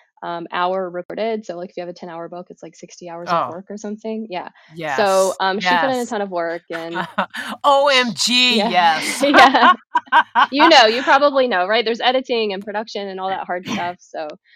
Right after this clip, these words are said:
Speaker 2: Yes.
Speaker 1: um,
Speaker 2: There's, there's a lot more than people understand.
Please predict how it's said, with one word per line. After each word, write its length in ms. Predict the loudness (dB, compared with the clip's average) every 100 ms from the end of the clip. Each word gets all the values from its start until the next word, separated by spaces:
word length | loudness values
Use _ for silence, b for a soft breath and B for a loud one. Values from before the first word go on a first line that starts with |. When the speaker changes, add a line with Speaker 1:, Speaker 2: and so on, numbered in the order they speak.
| -10
Speaker 2:
Yes. 240 | -6 -4 -4 -4 -4
Speaker 1:
um, 160 | -8 -12 -2
Speaker 2:
There's, 340 | 0 0 -4 _ _ _
there's 260 | -4 -2 -2
a 60 |
lot 360 | -2 2 0 0
more 260 | -6 -8 -8
than 240 | -10 -12
people 340 | -14 -18 -16 -14
understand. 840 | -14 -14 -16 -16 -14 -14 -16